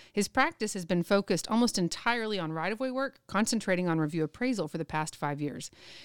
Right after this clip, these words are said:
He's earned the Appraisal Institute's General Appraisal Review designation, the I R W A Senior Designation, or the S R W A, and its Appraisal Certification Designation, the R W A C.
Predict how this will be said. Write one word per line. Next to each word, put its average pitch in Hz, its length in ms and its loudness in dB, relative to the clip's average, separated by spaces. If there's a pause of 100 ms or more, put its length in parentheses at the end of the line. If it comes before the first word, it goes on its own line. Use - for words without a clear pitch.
He's 381 300 4
earned 160 240 2
the 175 100 -6
Appraisal 233 400 0
Institute's 208 520 -2
General 226 340 4
Appraisal 233 400 2
Review 214 240 -4
designation, 214 720 2 (240)
the 190 140 -2
I 175 160 2
R 208 80 0
W 185 280 -4
A 175 140 -2
Senior 247 360 4
Designation, 160 680 -2
or 170 80 -2
the 156 120 -8
S 165 200 -6
R 165 80 -2
W 151 280 -2
A, 165 220 -4 (100)
and 233 480 4
its 190 220 -4
Appraisal 196 400 0
Certification 220 640 0
Designation, 165 580 -2
the 175 60 0
R 165 160 -2
W 156 320 -2
A 151 100 -2
C. 151 340 -6